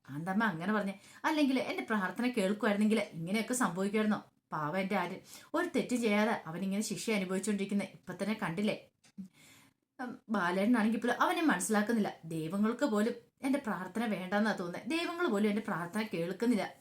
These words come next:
ഉം, എന്ന് പറയാ." എന്നും പറഞ്ഞ് ദേഷ്യപ്പെട്ട് എന്ത് ചെയ്യണം, ഗോമതി അവിടെ ഇങ്ങോട്ട് പോയി ഇരിക്കുകയാണ്. "ഞാൻ വരുന്നില്ല ഇപ്പം, ഞാൻ കുറേ സമയം ഇവിടെ ഇരുന്നിട്ടേ ഉള്ളൂ. ഉം, ഒരു കാര്യം തീരുമാനിച്ചു. ദേ, ബാലേട്ടൻ ആര്യനെ തിരികെ വിളിക്കാന്ന് പറയാം. ഞാൻ ഇനി ഇവിടുന്ന് എഴുന്നേറ്റ് വരില്ല" എന്ന് പറയാം. ഇത് കേട്ട് കഴിഞ്ഞപ്പോഴത്തേനും മീനാക്ഷി എന്നിട്ട് പറഞ്ഞു, "അമ്മേ,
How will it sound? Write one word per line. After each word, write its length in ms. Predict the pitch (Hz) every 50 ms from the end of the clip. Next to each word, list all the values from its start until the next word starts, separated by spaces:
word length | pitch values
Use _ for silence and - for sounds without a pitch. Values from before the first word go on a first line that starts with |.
| - _
ഉം, 140 | 226 208 202 - - - - - -
എന്ന് 180 | 170 180 185
പറയാ." 280 | 196 208 180 190 202 185 - - - -
എന്നും 180 | 277 311 320 311
പറഞ്ഞ് 220 | 240 208 196 220 233 220
ദേഷ്യപ്പെട്ട് 480 | 208 190 175 185 - - 214 233 247 247
എന്ത് 120 | 208 190
ചെയ്യണം, 180 | 208 202 185 - 226
ഗോമതി 320 | 247 320 311 294 285 285 254
അവിടെ 180 | 202 190 202
ഇങ്ങോട്ട് 220 | 208 208 214 220 220
പോയി 140 | 196 190 214
ഇരിക്കുകയാണ്. 380 | 202 175 - - 220 202 - - - _ _
"ഞാൻ 180 | 160 165 151 143 190
വരുന്നില്ല 340 | 208 185 170 180 208 202 190
ഇപ്പം, 200 | 175 - 180 - - - - - -
ഞാൻ 140 | 294 330 320 262
കുറേ 180 | 202 180 180 196
സമയം 240 | 202 208 196 208 208
ഇവിടെ 140 | 202 202 220
ഇരുന്നിട്ടേ 340 | 196 170 175 190 190 190 233
ഉള്ളൂ. 160 | 208 180 160 - - - _ _ -
ഉം, 120 | - 165 - - _ _ _ _ _ _ _ _ _ -
ഒരു 140 | 180 180 185
കാര്യം 220 | 185 170 175 190
തീരുമാനിച്ചു. 480 | 196 196 165 170 180 175 175 170 - 175 - - - - - _
ദേ, 100 | 214 220 214 - - _ -
ബാലേട്ടൻ 440 | 254 262 262 269 269 277 254 247 214
ആര്യനെ 380 | 180 180 185 185 196 214 226 226 - - - _ _
തിരികെ 280 | - 320 320 339 359 349
വിളിക്കാന്ന് 400 | 233 196 190 - 226 214 226 226
പറയാം. 220 | 208 196 202 208 233
ഞാൻ 160 | 294 370 349 254
ഇനി 140 | 220 220
ഇവിടുന്ന് 260 | 220 185 202 208 220 202
എഴുന്നേറ്റ് 300 | 170 175 196 202 196 247
വരില്ല" 220 | 220 190 190 190
എന്ന് 100 | 196 202 190
പറയാം. 160 | 170 - - - _ _ -
ഇത് 100 | 294 302
കേട്ട് 200 | 220 190 - -
കഴിഞ്ഞപ്പോഴത്തേനും 460 | 190 190 196 185 202 208 202 214 208 - - - - - _ -
മീനാക്ഷി 400 | 175 170 165 165 170 185 - 240
എന്നിട്ട് 200 | 214 190 185 202
പറഞ്ഞു, 180 | 196 196 - -
"അമ്മേ, 260 | 156 151 180 214 208